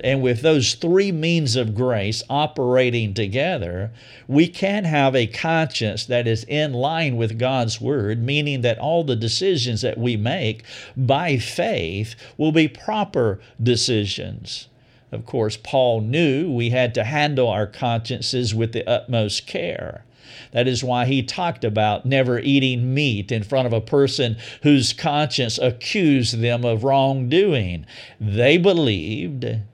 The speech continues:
they had faith, they believed it was wrong to eat meat that was offered to idols. So Paul aimed to use wise and practical love when engaging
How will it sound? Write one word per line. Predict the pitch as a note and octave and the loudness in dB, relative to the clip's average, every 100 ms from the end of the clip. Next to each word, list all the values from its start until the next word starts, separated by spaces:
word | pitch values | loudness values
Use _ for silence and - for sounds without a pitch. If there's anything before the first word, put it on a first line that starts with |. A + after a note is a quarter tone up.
| - | -2
they | A2+ B2+ | 2 4
had | B2+ F#3 F#3 | 4 2 -2
faith, | - F3+ C#3+ B2 B2 D3+ F#3 - - - - | -4 0 2 2 2 0 -2 -6 -18 -20 0
they | B2+ D#3+ | 2 4
believed | G3+ G3 D3 C3+ D3 | 2 2 4 4 4
it | C#3+ C#3+ | 2 4
was | D3+ D3 | 2 2
wrong | B2+ C#3 F#3 G3 F#3 E3 | 0 2 2 4 4 2
to | B2 A#2+ | 0 -2
eat | B2+ A#2+ - | 0 -2 -2
meat | A#2 C3+ C#3 G2 - - | -2 0 0 -2 -6 -4
that | A#2 A2 | -2 0
was | B2 A2 | 0 0
offered | B2+ B2+ B2 A#2 G2+ F#2 - - - | -2 -2 -2 -4 -6 -6 -10 -20 -4
to | B2+ G#2 | -2 0
idols. | A#2 A2+ A2 G2+ - - - - - _ _ _ _ - | 0 0 0 -4 -8 -10 -10 -10 -14 _ _ _ _ -10
So | A2+ A2 | -6 -4
Paul | A2 - D3+ D3 A#2+ - | -4 0 4 4 4 0
aimed | C#3+ D3+ D3 B2+ A#2 | -2 0 0 0 -2
to | A#2 A2 G#2 - - | 0 0 -2 -6 -8
use | C3 C#3+ C#3+ B2 A2 | 2 4 6 4 0
wise | A2+ A#2+ C#3 C#3+ B2 A#2+ A2+ G#2+ | 0 2 2 2 2 2 0 0
and | B2 G#2 | -2 -4
practical | - D3+ D3 A2+ C3+ A#2+ B2+ A#2 A2+ | -4 -2 -2 -2 -4 -2 0 0 2
love | C#3 C#3+ B2+ A2+ G#2+ | 2 2 4 2 0
when | G#2+ A#2+ B2+ | -2 0 0
engaging | A#2+ A2 B2 C#3 D3+ B2 A#2 A2+ G#2 | 0 2 4 4 4 2 0 0 -2